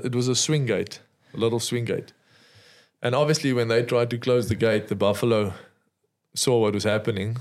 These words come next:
So he ca-, he turned around and he came back and he hit the gate. And as soon as he hit the gate, the manager went flying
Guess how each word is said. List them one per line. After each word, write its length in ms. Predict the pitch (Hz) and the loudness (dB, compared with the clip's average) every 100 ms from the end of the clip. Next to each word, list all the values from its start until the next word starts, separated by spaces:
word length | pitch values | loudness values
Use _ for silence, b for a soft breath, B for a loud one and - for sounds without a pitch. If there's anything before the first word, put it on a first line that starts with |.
| 131 | -8
So 340 | - 113 104 | -2 2 2
he 180 | 95 123 | 0 -2
ca-, 220 | 120 117 | 0 -2
he 140 | - 117 | 0 -2
turned 260 | 127 123 | 0 0
around 320 | 104 104 107 107 | 0 0 0 -2
and 160 | 104 | -4
he 140 | 107 120 | -4 -4
came 220 | 131 113 | -4 0
back 240 | 110 104 | -2 -2
and 60 | 120 | -4
he 120 | 120 - - | -4 -4 -6
hit 140 | 131 | -4
the 100 | 117 | -2
gate. 380 | 104 110 92 - b b b b b b b | -2 -2 -4 -12 b b b b b b b
And 100 | 117 | -4
as 120 | 117 | 0
soon 160 | - 170 | 4 4
as 100 | 147 | 4
he 80 | 120 | 2
hit 220 | 117 143 | 0 0
the 80 | 117 | 0
gate, 460 | 101 113 104 104 - _ | 2 2 0 -4 -16 _
the 240 | 110 107 107 | -2 0 0
manager 480 | 107 120 131 127 | -2 0 2 2
went 180 | 113 104 | 2 2
flying 600 | 104 117 113 107 104 123 | -2 0 2 2 0 -4